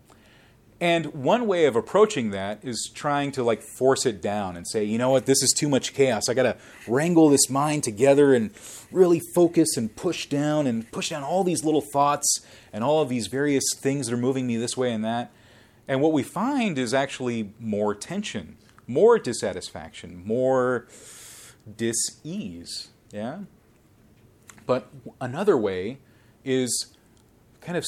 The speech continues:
sifting through that chaos and seeing what is actually pleasurable and peaceful even in the midst of that.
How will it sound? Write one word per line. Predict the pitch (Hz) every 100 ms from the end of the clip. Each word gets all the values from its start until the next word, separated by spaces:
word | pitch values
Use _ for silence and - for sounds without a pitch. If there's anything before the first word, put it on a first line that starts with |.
| - -
sifting | 196 - 170 156
through | - - 160 180
that | 120 104
chaos | 143 165 139 92 82 - -
and | 123 110
seeing | - 165 190 139 110 104 - _
what | 117 139 185
is | 170 147
actually | 139 139 - 131 127 117 110 - _ _ -
pleasurable | 143 151 120 107 101 95 95 -
and | 120 113
peaceful | - 175 165 - 101 101
even | 160 160 151
in | 135
the | 117
midst | 131 - -
of | 85
that. | 78 80